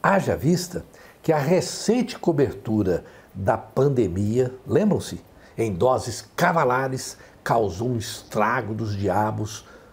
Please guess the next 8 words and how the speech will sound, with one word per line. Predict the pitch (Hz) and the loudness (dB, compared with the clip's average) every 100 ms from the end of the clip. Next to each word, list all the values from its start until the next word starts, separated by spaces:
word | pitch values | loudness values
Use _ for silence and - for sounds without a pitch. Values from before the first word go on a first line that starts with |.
| - - | -20 -8
na | 120 110 | -4 -4
psique | 120 110 - - 113 | -4 -6 -8 -4 -4
coletiva. | 107 107 104 101 - 78 65 - - - - | -2 0 -2 -4 -10 -12 -12 -18 -20 -20 -4
Agora | 143 117 147 165 165 - - - | 0 2 4 2 0 -6 -20 -4
vivemos | 143 120 92 120 123 110 - - - | 0 0 0 -2 -4 -6 -12 -18 -4
a | 147 151 | 0 0
mesma | 127 139 190 214 202 196 | 2 2 4 2 2 0
síndrome | - - 143 147 139 147 | -2 -2 -2 0 -4 -6